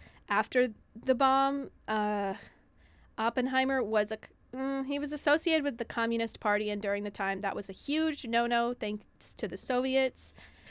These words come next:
So he was put on trial, and they were making him seem like the villain, which he kinda was, but I don't think he meant it that way. And so those are the two parts. So one of them is in black and white, and one of them is in color.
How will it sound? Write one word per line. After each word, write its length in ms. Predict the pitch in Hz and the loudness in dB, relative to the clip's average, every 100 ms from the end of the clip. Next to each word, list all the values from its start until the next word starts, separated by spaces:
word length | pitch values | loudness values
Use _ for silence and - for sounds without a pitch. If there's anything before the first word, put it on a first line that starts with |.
| - | -20
So 160 | - 311 | -4 2
he 80 | 330 | 4
was 140 | 339 - | 2 0
put 160 | 381 | 0
on 160 | 349 330 | 2 0
trial, 540 | - 233 220 190 185 - | 4 4 6 2 0 -2
and 360 | 208 202 196 - | -4 -4 -6 4
they 140 | 220 | 6
were 120 | 226 | 6
making 320 | 220 208 226 | 6 4 4
him 160 | 226 214 | 2 2
seem 200 | 208 220 | 2 2
like 160 | 208 190 | 2 0
the 80 | 185 | 0
villain, 300 | 185 175 175 | 0 0 -4
which 160 | 208 | -6
he 60 | - | -8
kinda 340 | - 339 349 | -2 2 2
was, 440 | 302 294 277 233 220 | 2 4 4 2 -2
but 340 | - 196 185 | -4 -2 0
I 80 | 185 | -2
don't 200 | 202 262 | -2 -2
think 180 | 311 294 | -2 -2
he 260 | 302 294 294 | -2 0 0
meant 260 | 302 294 | -2 0
it 120 | 262 | -2
that 180 | 220 208 | 0 -2
way. 320 | 202 202 214 - - - - - - - - | 0 0 -2 -8 -16 -16 -18 -18 -20 -20 -6
And 560 | 220 220 214 214 208 208 | -2 2 4 4 0 -2
so 280 | - 233 214 | 2 4 6
those 220 | 226 240 | 4 4
are 80 | 226 | 2
the 80 | 214 | 2
two 220 | - 214 | -2 -4
parts. 420 | - 180 - - | -2 -2 -2 -4
So 280 | - - 196 | -2 2 2
one 200 | 214 226 | 4 2
of 100 | 226 | 4
them 160 | 233 | 2
is 120 | 226 220 | 2 0
in 100 | 208 | 0
black 260 | 214 202 | 2 2
and 140 | 214 208 | 0 2
white, 260 | 208 220 | 4 2
and 120 | - 202 | 2 -2
one 100 | 202 | -2
of 100 | 196 | -2
them 140 | 190 | -4
is 160 | 196 - - | -4 -6 -6
in 180 | 196 196 | -6 -6
color. 500 | - 202 - - | -2 -2 0 -4